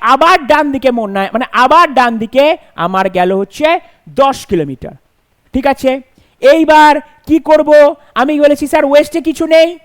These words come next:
জুন্ন দাও।" আমি কি বলেছিলাম? নর্থের সাথে সাউথ মাইনাস করব। স্যার, নয় আর দশ যদি মাইনাস করি, স্যার, এক বেরোয়। একটা কার তলায় লিখবো? যে বড়।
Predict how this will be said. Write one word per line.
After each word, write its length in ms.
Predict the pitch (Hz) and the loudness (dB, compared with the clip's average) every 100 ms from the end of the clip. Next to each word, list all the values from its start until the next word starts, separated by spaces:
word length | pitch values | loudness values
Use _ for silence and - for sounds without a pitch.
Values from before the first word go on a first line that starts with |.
| _ 160 | _ -20
জুন্ন 340 | 151 233 247 | -12 -8 -2
দাও।" 240 | 247 240 240 _ _ | 2 2 0 _ _
আমি 200 | 254 320 | -4 -2
কি 120 | 330 | -2
বলেছিলাম? 580 | 339 339 320 330 339 349 _ _ _ _ _ _ _ _ _ _ _ _ _ _ _ _ _ _ _ _ _ _ - | 0 0 2 2 2 -2 _ _ _ _ _ _ _ _ _ _ _ _ _ _ _ _ _ _ _ _ _ _ -14
নর্থের 600 | 185 233 285 330 - 359 | -8 -2 0 0 -2 -6
সাথে 380 | 381 349 330 320 | -4 -4 -2 -4
সাউথ 540 | - 302 294 269 208 - 196 | -2 2 2 2 -2 -10 -10
মাইনাস 540 | 226 277 294 294 - | -4 -2 -2 -4 -4
করব। 240 | 233 208 | -4 -4
স্যার, 240 | 214 330 320 | -2 -2 0
নয় 440 | 277 277 320 359 | 0 0 2 4
আর 120 | 349 | 2
দশ 520 | 302 214 294 269 - - _ - | 2 2 2 2 -2 -10 _ -14
যদি 220 | 277 339 | -6 -4
মাইনাস 500 | 311 269 285 320 - | -2 -2 -2 -2 -2
করি, 280 | 311 240 190 _ _ | -2 -2 -6 _ _
স্যার, 460 | - 320 330 349 359 _ _ | -6 0 4 2 0 _ _
এক 280 | 226 254 233 | -2 -2 -2
বেরোয়। 280 | 190 170 170 - | -2 -2 -4 -4
একটা 420 | 254 320 - 349 | -4 -4 -4 -4
কার 180 | 320 311 311 | 0 -2 0
তলায় 200 | 330 330 | 2 2
লিখবো? 380 | 320 262 320 339 | 2 0 -2 -2
যে 460 | 233 285 349 392 370 | -4 -4 0 0 2
বড়। 400 | 311 330 294 170 | 2 4 4 2